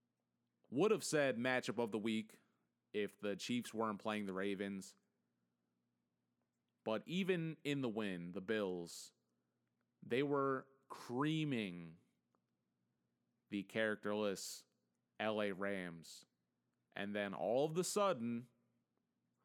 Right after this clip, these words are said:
they got lazy, and like they've been doing since the start of this season,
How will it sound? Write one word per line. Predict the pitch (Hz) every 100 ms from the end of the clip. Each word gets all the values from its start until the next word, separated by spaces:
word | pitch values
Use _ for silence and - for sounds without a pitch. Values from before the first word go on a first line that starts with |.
| _ _ _ -
they | 90
got | 95 110 135
lazy, | 151 156 123 98 95 107 - _ _ _ _ -
and | 90 92 95
like | 107 -
they've | 131 113 101 _ _ -
been | 131 165
doing | 117 101 90 90 90 95 _ _ _ _ _ _ _ _
since | - 107 98
the | -
start | 98 113 104 101
of | 87 95
this | 101
season, | - 104 95 87 87